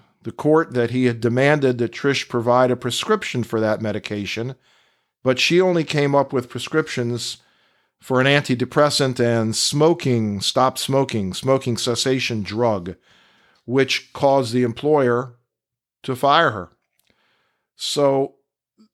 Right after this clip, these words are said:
as well, the father's sister, um, According to the father's sister, Trish had previously stated that she was bipolar and had been hospitalized previously.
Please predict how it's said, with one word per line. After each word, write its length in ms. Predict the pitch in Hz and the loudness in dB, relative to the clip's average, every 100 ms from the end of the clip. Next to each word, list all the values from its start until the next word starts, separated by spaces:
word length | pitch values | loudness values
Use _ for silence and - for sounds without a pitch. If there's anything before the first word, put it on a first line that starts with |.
| _ 196 - | _ -20 -10
as 220 | 147 139 | -6 -4
well, 320 | 127 175 156 135 | 2 2 4 2
the 180 | 131 | -2
father's 840 | 123 - 156 170 175 156 131 - - | -2 0 2 4 4 0 -2 -6 -6
sister, 800 | - - 202 - - 98 101 117 _ _ _ _ _ | -4 0 0 -2 -4 -4 -6 -10 _ _ _ _ _
um, 580 | - 113 110 110 110 - _ _ _ | -4 -2 -2 -2 -8 -12 _ _ _
According 280 | 143 139 127 | 0 2 2
to 80 | 127 | 0
the 100 | 120 | 2
father's 460 | 131 131 127 113 | 4 4 4 0
sister, 580 | - 151 - 117 113 117 _ - | 0 -2 0 -2 -2 -6 _ -12
Trish 360 | - 156 - | 0 2 2
had 140 | 120 117 | -2 -2
previously 500 | 156 147 143 - 123 | 0 0 0 -2 -4
stated 420 | - 131 127 123 | 0 2 2 0
that 180 | 117 - | -2 -2
she 160 | 135 | -2
was 160 | 127 110 | 0 0
bipolar 840 | 98 127 123 - 151 185 123 82 _ _ _ _ _ _ _ _ | 2 2 2 0 2 4 2 -2 _ _ _ _ _ _ _ _
and 140 | 107 113 | -6 0
had 200 | 123 123 | 0 2
been 120 | 120 | 0
hospitalized 1120 | 117 - 160 180 - 135 120 107 101 92 - | 0 0 2 0 -2 0 2 2 0 -4 -10
previously. 720 | - 120 104 95 - 95 73 | -4 -2 -2 -4 -8 -10 -12